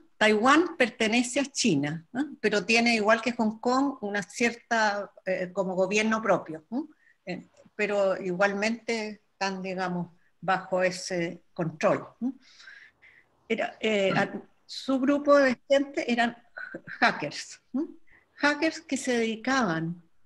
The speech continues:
a, eh, hackear el, al gobierno y bajar la información, eh, de, lo, de todos lo, lo, los cambios, qué sé yo, eh, reglamentos, leyes, etcétera,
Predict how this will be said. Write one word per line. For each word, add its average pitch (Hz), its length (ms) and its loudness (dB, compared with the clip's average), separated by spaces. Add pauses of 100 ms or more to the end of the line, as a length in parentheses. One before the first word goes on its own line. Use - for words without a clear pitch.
a, 240 440 0 (500)
eh, 175 160 -8 (120)
hackear 180 760 0 (540)
el, 175 400 -12
al 180 140 0
gobierno 269 800 0 (100)
y 208 120 -2
bajar 196 400 0
la 214 180 -2
información, 208 1080 -2 (360)
eh, - 320 -6 (120)
de, 190 340 -2
lo, 202 220 -2
de 185 220 -2
todos 226 420 0
lo, 247 460 -2
lo, 202 340 -8
los 208 240 -4
cambios, 208 720 2
qué 202 100 -10
sé 190 180 -12
yo, 185 360 -4
eh, 196 200 -12
reglamentos, 180 1120 0
leyes, 185 500 0
etcétera, 226 520 -4